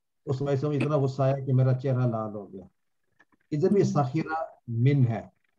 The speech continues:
Speaker 1: नोट करें।
Speaker 2: जी, सखीरा मिन के साथ है।
Speaker 1: राइट।
Speaker 2: तो इसमें भी ये जो बी है ना, ये भी बा सबबिया है इसके साथ ना, बिसुखरियतिही,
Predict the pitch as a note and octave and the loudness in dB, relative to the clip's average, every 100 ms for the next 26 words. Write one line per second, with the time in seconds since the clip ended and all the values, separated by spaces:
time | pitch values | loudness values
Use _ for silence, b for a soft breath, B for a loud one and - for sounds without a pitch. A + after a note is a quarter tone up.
0 | _ G#2+ A#2+ A#2 - G#2 F#2+ - _ _ | _ -6 -4 -4 -6 -8 -8 -16 _ _
1 | _ _ _ _ _ B3 G3+ G#3 G3 - | _ _ _ _ _ -2 0 0 -2 -8
2 | A#3 G#3+ A#3 A3 G#3+ _ _ _ _ A#3 | -8 -2 2 2 0 _ _ _ _ 6
3 | A3+ G#3 G#3 G#3+ G3 G#3+ F#3+ _ _ _ | 6 4 -4 -8 -14 -18 -20 _ _ _
4 | _ _ _ _ - - D#4+ D#4+ D#4 D#4 | _ _ _ _ -4 4 6 8 8 8
5 | D#4+ D4+ C#4+ G#3+ C#4+ D4 C#4+ E4 - B3 | 6 6 4 6 6 6 6 4 0 -4
6 | A#3+ A#3+ G3+ A3 G#3 G#3 G#3+ G#3+ - G3 | -2 -2 -4 2 4 6 6 4 0 0
7 | F#3+ G3 G3+ F#3+ F3+ E3 - F#3+ F#3 G3 | 0 0 -2 -2 -10 -16 -12 -12 -8 -8
8 | - C#4 G#3+ G#3+ - G#3 A3 G3+ F3+ - | -2 2 4 4 4 2 4 4 2 -4
9 | F3+ - - | -8 -8 -20